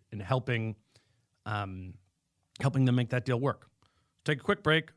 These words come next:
so I can catch my breath while I'm talking to myself. I'm back in a second. All right. Um, outside of the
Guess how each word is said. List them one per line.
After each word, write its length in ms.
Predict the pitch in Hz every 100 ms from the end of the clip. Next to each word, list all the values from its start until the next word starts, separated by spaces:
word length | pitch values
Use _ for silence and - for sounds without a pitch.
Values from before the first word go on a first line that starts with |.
| -
so 120 | 120
I 40 |
can 80 | 104
catch 200 | 120 127
my 80 | 123
breath 260 | 113 120 113
while 60 |
I'm 60 | 107
talking 260 | 120 110
to 0 |
myself. 440 | 117 110 117 113 -
I'm 120 | 110
back 240 | 104 107 104
in 40 |
a 40 | 104
second. 260 | 107 - _ _ _ _ - - - - - - - - - - - - - - - - - - - - - - - - - _ _ _ _ _ _ _ _ 247
All 60 |
right. 160 | 233 113 -
Um, 420 | 175 165 156 143 -
outside 500 | 214 220 185 165 147
of 320 | 139 127 113
the 400 | 127 117 107